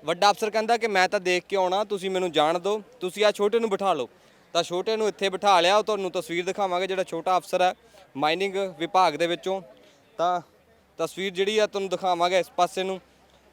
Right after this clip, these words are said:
ਇਹ ਪਾਣੀ ਜਿਹੜਾ ਲਗਾਤਾਰ ਵਹਾਅ ਹੈ, ਇਸ ਪਾਸੇ ਨੂੰ ਲੋਕ ਇਕੱਠੇ ਹੋਏ ਨੇ। ਉਹਨਾਂ ਨੇ ਇਹੀ ਉਮੀਦ ਕੀਤੀ ਸੀ ਕਿ, ਕਿ ਵੀ ਜਿਹੜਾ ਅਫਸਰ ਆ ਉਹ ਜਾ ਕੇ ਦੇਖ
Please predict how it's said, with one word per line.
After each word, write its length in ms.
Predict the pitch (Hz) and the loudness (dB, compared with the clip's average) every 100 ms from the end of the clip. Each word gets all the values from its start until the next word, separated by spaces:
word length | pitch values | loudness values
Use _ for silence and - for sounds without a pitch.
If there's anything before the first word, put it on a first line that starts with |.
| _ - | _ -6
ਇਹ 260 | 170 185 | -2 -2
ਪਾਣੀ 340 | - 180 180 202 | 2 2 2 2
ਜਿਹੜਾ 220 | 208 208 | 4 6
ਲਗਾਤਾਰ 440 | 196 196 190 196 | 6 4 4 2
ਵਹਾਅ 380 | 185 165 196 160 | 2 4 4 4
ਹੈ, 160 | 175 180 _ - | 2 -4 _ -10
ਇਸ 180 | 165 - | -8 -2
ਪਾਸੇ 280 | 190 - | -4 -2
ਨੂੰ 120 | 196 190 | -6 -4
ਲੋਕ 220 | 180 180 | -4 -4
ਇਕੱਠੇ 260 | 180 - | -6 -4
ਹੋਏ 180 | 202 185 | -2 0
ਨੇ। 80 | 185 | 0
ਉਹਨਾਂ 140 | 196 | -2
ਨੇ 180 | 202 196 - _ _ - | -2 -4 -8 _ _ -12
ਇਹੀ 240 | 175 214 | -8 -4
ਉਮੀਦ 280 | 220 208 208 | -2 -2 -4
ਕੀਤੀ 300 | 196 202 214 | -6 -10 -10
ਸੀ 120 | 202 | -10
ਕਿ, 120 | 208 | -8
ਕਿ 180 | 220 226 | -4 -4
ਵੀ 100 | 214 | -2
ਜਿਹੜਾ 260 | 202 208 214 | -2 0 0
ਅਫਸਰ 280 | 185 - 202 | -2 0 0
ਆ 140 | 190 196 _ _ - - | 0 -2 _ _ -20 -6
ਉਹ 160 | 185 196 | -4 2
ਜਾ 180 | 175 | 2
ਕੇ 120 | 185 202 | 2 -2
ਦੇਖ 260 | 165 175 | -2 -2